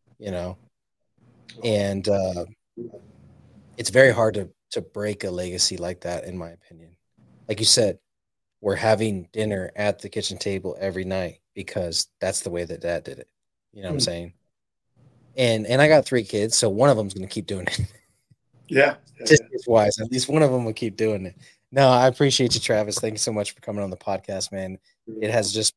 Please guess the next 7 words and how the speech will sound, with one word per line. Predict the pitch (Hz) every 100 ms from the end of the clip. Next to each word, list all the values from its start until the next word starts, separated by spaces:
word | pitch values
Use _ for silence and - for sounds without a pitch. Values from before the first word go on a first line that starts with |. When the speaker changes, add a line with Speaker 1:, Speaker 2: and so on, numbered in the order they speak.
| -
Speaker 1:
been | 104 101 -
a | 101 92 90 107 _ _ _ _ _
freaking | 113 101 98 92 90 _ _ _ _ _ _ -
put | 127
us | 117
to | -
school | 95 - - 135 123 -